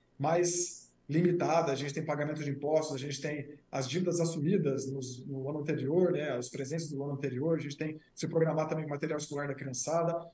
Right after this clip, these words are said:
Então, geralmente, é, janeiro é um mês de renda mais enxuta, né, um,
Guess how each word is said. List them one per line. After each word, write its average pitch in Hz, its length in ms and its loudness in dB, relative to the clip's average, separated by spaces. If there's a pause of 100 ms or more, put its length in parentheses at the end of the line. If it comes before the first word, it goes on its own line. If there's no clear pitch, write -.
Então, 180 240 2
geralmente, 165 680 0 (140)
é, 127 800 0
janeiro 160 580 2
é 160 100 -2
um 160 60 2
mês 156 320 2
de 160 240 -4
renda 156 240 -2
mais 160 160 0
enxuta, 156 460 -2
né, 139 160 -4
um, 131 220 -8